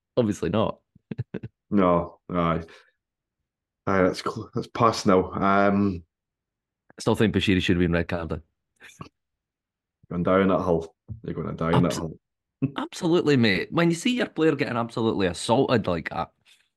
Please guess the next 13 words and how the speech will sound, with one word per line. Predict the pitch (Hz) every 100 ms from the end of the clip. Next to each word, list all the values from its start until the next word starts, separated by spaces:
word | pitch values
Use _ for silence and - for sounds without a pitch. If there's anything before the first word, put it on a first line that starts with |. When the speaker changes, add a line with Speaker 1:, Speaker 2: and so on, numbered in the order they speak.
| _ _ - -
Speaker 1:
you're | 156
screaming | - - 139 254 339
for | 247 254
a | 117 92
red. | 90 82 - - _ - - _ _ _ _ _ _ _ _ _ _ _ _ _ _ _ -
<laughs> | - 226 208 - - 381 -
What? | 196 247 165 - - -
<laughs> | - - 381 - - - _ _ _ _ _ -
Speaker 2:
Ah, | 110 104 -
nothing. | 82 82 80 - - - -
Um, | 95 92 95 95 95 98 90 - _ _ _ - -
so | - 120 120 113 101 - - _ _ 98
that's | 123 - - - - -